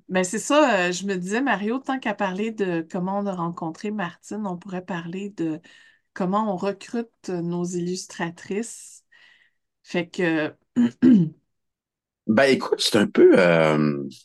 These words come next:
Speaker 2: je suis pas sûr qu'on a une méthode à proprement dit. C'est sûr qu'on a commencé avec Brume. Brume, on connaissait déjà,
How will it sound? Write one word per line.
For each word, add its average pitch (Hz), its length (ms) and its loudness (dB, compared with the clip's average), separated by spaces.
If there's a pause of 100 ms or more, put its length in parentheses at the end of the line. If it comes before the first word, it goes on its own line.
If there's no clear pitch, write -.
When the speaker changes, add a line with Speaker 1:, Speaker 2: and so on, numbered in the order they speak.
(840)
Speaker 2:
je - 60 -4
suis - 80 -2
pas 117 120 2
sûr 254 200 6
qu'on 113 220 8
a 110 80 8
une 104 180 8
méthode 101 460 6
à 85 80 4
proprement 85 580 2
dit. 78 180 -4
C'est - 200 0
sûr - 220 2
qu'on 101 180 4
a - 60 4
commencé 95 400 4
avec 85 240 2
Brume. 120 380 4 (440)
Brume, 120 340 6
on 98 80 6
connaissait 95 480 4 (140)
déjà, 104 500 6